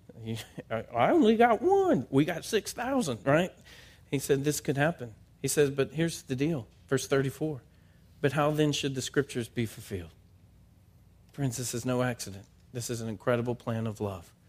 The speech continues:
He says, "How's it gonna be fulfilled if we avoid this, Peter?" And then he chastises them because he says, "How come you boys came out here in the middle of the night? Why didn't you grab me when we were at the temple?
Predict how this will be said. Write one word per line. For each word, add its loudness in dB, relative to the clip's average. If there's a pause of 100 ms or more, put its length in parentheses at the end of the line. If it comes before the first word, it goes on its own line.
(480)
He -6
says, -8
"How's 2
it -2
gonna 0
be 2
fulfilled 0
if -2
we 0
avoid -2
this, -10
Peter?" -12 (340)
And 4
then 6
he 6
chastises 0
them 0
because -2
he -2
says, 0 (200)
"How 2
come 0
you 2
boys 2
came 0
out 2
here 0
in 2
the 2
middle 2
of 0
the -2
night? -4 (1080)
Why -2
didn't 2
you 0
grab 2
me 0
when 0
we 0
were 0
at -4
the -4
temple? -4